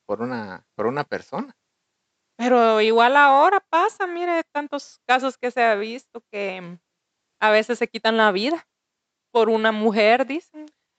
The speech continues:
Speaker 2: O la, o, o a-, al revés, ¿verdad?
Speaker 1: ¿Hasta dónde puede llegar uno por
Speaker 2: Imagínese, eso está
Speaker 1: eh, tantas noticias de que, ah, se tomó una
Speaker 2: Ajá,
Speaker 1: pastilla
Speaker 2: y
Speaker 1: por
Speaker 2: ponen sus mensajes de que fue por alguien, por una mujer, digamos, ¿verdad?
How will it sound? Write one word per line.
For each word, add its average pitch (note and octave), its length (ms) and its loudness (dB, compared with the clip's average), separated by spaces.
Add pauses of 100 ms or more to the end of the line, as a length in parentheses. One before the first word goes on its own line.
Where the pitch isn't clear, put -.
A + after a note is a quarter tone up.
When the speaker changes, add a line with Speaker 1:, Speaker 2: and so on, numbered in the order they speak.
(140)
Speaker 2:
O C4 380 6
la, A#3 140 2
o, G#3 480 -2
o F#3 40 -2
a-, F3 120 -4
al G3 220 -10
revés, C#4+ 340 0
¿verdad? A3+ 320 -2 (480)
Speaker 1:
¿Hasta A2+ 220 -10
dónde C3+ 240 -4
puede C#3 200 -2
llegar B2+ 240 -4
uno G#3+ 480 -2
por G3+ 180 0
Speaker 2:
Imagínese, C#4 520 0
eso B3 160 -8
está G3+ 680 -6 (160)
Speaker 1:
eh, - 260 -20
tantas B2+ 360 0
noticias A#2+ 440 -4
de A2 160 -2
que, F#2 520 -6 (220)
ah, B2+ 240 -4
se A#2+ 140 -8
tomó G#2+ 280 -4
una A#2+ 120 2
Speaker 2:
Ajá, - 80 -6
Speaker 1:
pastilla C3+ 880 -2
Speaker 2:
y B3 140 -2
Speaker 1:
por G3+ 140 2
Speaker 2:
ponen C4 320 2
sus B3+ 160 -8
mensajes A#3 560 -2
de G#3+ 120 -4
que F#3 200 -8
fue G#3 160 -4
por A3 260 0
alguien, A#3 400 -2
por F#3 160 -18
una G#3 380 -8
mujer, G#3+ 440 -12
digamos, F#3+ 400 -20
¿verdad? F3+ 300 -20